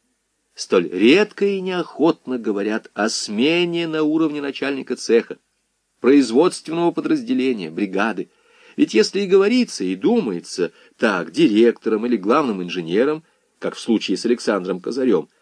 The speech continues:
а не самим начальником цеха, решение же сверху, при всём безусловном их уважении не всегда способны учесть то, что известно внизу, например, в цехе.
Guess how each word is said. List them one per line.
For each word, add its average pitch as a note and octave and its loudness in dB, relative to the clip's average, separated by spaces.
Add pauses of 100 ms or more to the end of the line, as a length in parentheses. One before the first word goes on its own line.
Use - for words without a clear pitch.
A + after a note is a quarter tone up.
(220)
а A2+ -2
не C3 0
самим B2 0
начальником D#3+ -10
цеха, - -10 (720)
решение F2+ -4
же E2 -8
сверху, A#2 -4 (800)
при A#2 2
всём E3 2
безусловном E3+ 2
их E3 -6
уважении E3 2
не D#3 -2
всегда D3+ -4
способны B2+ -4
учесть A#2 -2
то, G#2 2
что F#2+ -4
известно F2 -4
внизу, F2 -2 (260)
например, F#2+ -8
в - -20
цехе. - -10